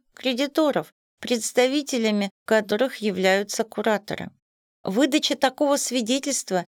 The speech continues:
не зависит от усмотрения конкурсного управления, которое,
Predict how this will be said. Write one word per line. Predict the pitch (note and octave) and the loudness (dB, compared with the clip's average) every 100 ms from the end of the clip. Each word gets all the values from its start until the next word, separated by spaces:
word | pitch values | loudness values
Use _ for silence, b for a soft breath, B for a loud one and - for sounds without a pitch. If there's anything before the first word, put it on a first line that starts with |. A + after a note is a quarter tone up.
| - | -2
не | A3 C4+ | 2 2
зависит | C4+ E4 D4+ A#3+ G#3 A#3 - _ | 4 2 2 0 0 -2 -4 _
от | A3+ A3+ - | -2 -2 -6
усмотрения | A3+ - A#3 A#3 A#3+ B3 C4 C4+ | -6 0 0 0 0 0 2 0
конкурсного | C4+ A#3+ A3+ A3 B3+ - A#3+ B3 | 0 0 0 -2 -6 -2 0 0
управления, | - A#3 C#4+ C#4+ D4 C#4+ G3 D3+ - _ | -2 -2 0 2 0 0 -2 -4 -12 _
которое, | - C4+ C4+ F#3+ F3+ F#3+ A#3+ | 0 0 2 -2 0 0 -2